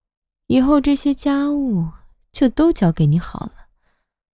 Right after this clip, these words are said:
反正请保姆还要花钱，对吧？你去找你那个废物爹要钱，然后上供给妈妈。一双袜子收你五百，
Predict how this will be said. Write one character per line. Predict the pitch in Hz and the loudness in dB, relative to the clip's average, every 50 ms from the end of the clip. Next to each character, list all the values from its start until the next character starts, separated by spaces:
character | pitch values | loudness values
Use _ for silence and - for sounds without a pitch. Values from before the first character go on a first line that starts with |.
| _ _ _ _ | _ _ _ _
反 | - - 285 294 302 | -2 0 0 2 2
正 | - 381 370 | 2 0 0
请 | - - 233 214 208 | 0 0 0 0 0
保 | 208 214 214 | 2 0 0
姆 | 226 226 220 | 2 0 0
还 | 208 202 214 | 0 0 0
要 | 220 220 | 0 0
花 | 214 - - 233 240 | -2 -2 -4 -4 -4
钱， | 247 - - - 170 147 143 147 160 190 | -4 -8 -6 -2 0 0 2 2 0 0
对 | - 240 226 208 | -2 -4 -6 -6
吧？ | - - - - - _ _ _ _ _ _ _ _ _ _ - - - - - _ - | -6 -10 -12 -12 -16 _ _ _ _ _ _ _ _ _ _ -20 -20 -20 -20 -16 _ 0
你 | 269 269 | 0 2
去 | 254 302 269 | 2 2 2
找 | - 254 247 269 269 | 4 4 4 4 4
你 | 254 240 | 4 2
那 | 247 | 2
个 | 240 262 | 2 2
废 | 254 - - - 311 294 269 | 0 0 0 2 4 4 4
物 | 220 196 190 | 4 2 0
爹 | - - 247 254 262 | 2 4 4 4 6
要 | 262 247 202 185 | 4 4 2 2
钱， | - - - 165 147 156 160 160 180 196 - _ _ _ _ _ _ _ _ _ _ - | 0 -4 -2 0 0 2 2 0 -2 -4 -10 _ _ _ _ _ _ _ _ _ _ 2
然 | 180 190 196 196 214 | 4 6 6 6 4
后 | 214 240 226 226 | 4 4 4 4
上 | - - - 269 254 240 226 214 214 208 | 2 2 2 4 4 4 4 2 2 2
供 | - 269 262 254 233 202 | 4 4 4 4 4 4
给 | 185 180 165 151 | 4 6 6 6
妈 | 151 156 156 156 156 156 156 | 6 6 6 6 6 6 4
妈。 | 156 151 151 143 143 147 151 - - - 214 - _ _ _ _ _ _ _ _ _ - - - - - - - - - - - - - - - - - - - - _ _ _ _ _ _ _ _ _ _ _ - | 4 4 2 2 0 -2 -4 -8 -12 -14 -16 -18 _ _ _ _ _ _ _ _ _ -14 -14 -14 -14 -16 -16 -16 -14 -14 -14 -14 -16 -16 -18 -18 -18 -20 -20 -20 -20 _ _ _ _ _ _ _ _ _ _ _ 4
一 | 294 294 277 | 6 6 6
双 | 262 - 294 285 294 302 | 6 4 4 4 4 4
袜 | 311 311 294 254 226 | 4 4 2 2 0
子 | - - - - 170 165 160 156 156 165 165 175 190 | -2 -4 -6 -2 2 2 4 4 4 2 2 -2 -4
收 | - - - 277 277 | -4 -2 0 2 2
你 | 269 233 | 4 4
五 | 175 156 147 170 - | 4 6 4 2 2
百， | - - 185 180 180 | 0 0 0 0 -2